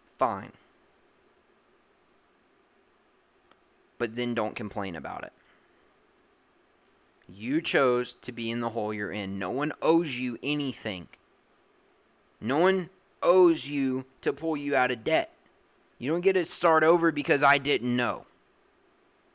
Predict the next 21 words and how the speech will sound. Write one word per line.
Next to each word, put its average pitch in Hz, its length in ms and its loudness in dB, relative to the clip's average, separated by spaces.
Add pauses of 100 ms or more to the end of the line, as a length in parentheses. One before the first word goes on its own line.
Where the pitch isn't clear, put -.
(480)
None 135 200 0
of 131 140 -2
us 113 140 -4
did. 104 320 -10 (680)
But 110 140 -4
now 127 200 -2
there's 127 160 -4
people 131 300 -6
like 120 200 0
me, 131 420 -2 (680)
Andy, 135 480 -4
Cliff, 156 500 0 (400)
Dave 156 300 2
Ramsey, 147 480 0
as 101 100 -14
much 135 240 -4
as 127 100 -6
I 135 140 -2
find 131 260 -2
him 131 160 -6
controversial. 117 800 -8